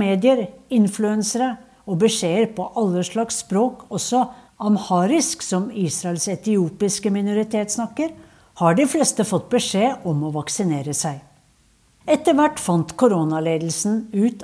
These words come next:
at Pfizer-Biontech mistet mye av effekten sin etter seks måneder. Israelerne begynte å få boostere, en tredje vaksine,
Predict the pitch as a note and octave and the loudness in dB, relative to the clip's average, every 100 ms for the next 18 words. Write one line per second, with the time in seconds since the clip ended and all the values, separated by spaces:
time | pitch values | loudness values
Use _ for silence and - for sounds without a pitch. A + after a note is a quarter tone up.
0 | F3+ D#3 - - F3+ D#3+ - G3+ F3 F3 | -8 -8 -10 -6 -4 -2 0 2 4 4
1 | F#3 F#3+ A3 - A#3+ B3 - G#3+ B3 G#3+ | 2 -2 -4 0 2 2 0 0 2 4
2 | F3 F#3 C4 - G#3 - C4+ C4 F#4 C4 | 2 0 -4 -4 -6 -2 0 0 0 -2
3 | G#3+ - B3 - - - D#3+ C3+ C3 D3+ | -4 -2 -2 -2 -6 -4 -4 -4 -6 -8
4 | - _ _ _ _ _ F#3+ F3 F#3 F#3 | -8 _ _ _ _ _ -4 -2 0 0
5 | D#3 D#3 E3+ G3+ G#3+ E3+ - G#3+ G3 G3+ | 0 0 0 0 2 0 0 -2 0 0
6 | F#3 F#3+ F3+ - B3 C#4+ - - - G#3 | 2 2 0 -2 0 -2 -4 -14 -4 -2
7 | G#3 B3+ G3 E3+ G#3+ A#3 C#4+ G#3 G#3+ | 0 2 2 2 0 0 2 2 2